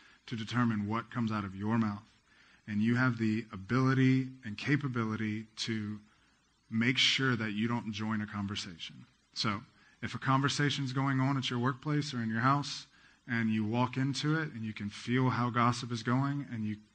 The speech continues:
those of you who've been around that, people who gossip want you to join, that whole thing starts, you don't have to get drafted into it. You can just say, you can change the station. "Yeah, yeah, yeah.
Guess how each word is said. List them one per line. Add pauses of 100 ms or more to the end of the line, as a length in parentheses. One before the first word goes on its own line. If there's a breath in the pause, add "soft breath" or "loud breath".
(260)
those
of
you
who've
been
around
that,
people
who
gossip
want
you
to
join, (680 loud breath)
that
whole
thing
starts, (180)
you
don't
have
to
get
drafted
into
it. (140)
You
can
just
say, (800)
you
can
change
the
station. (440 loud breath)
"Yeah,
yeah,
yeah.